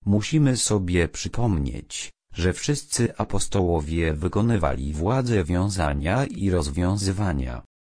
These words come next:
Ewangelia Mateusza rozdział osiemnasty, werset osiemnasty,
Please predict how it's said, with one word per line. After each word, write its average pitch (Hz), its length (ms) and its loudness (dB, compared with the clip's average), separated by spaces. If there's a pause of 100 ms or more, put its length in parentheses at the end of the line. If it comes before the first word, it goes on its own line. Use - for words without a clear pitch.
Ewangelia 78 800 0
Mateusza 85 680 -2
rozdział 92 640 0
osiemnasty, 90 800 0
werset 87 560 -2
osiemnasty, - 880 -2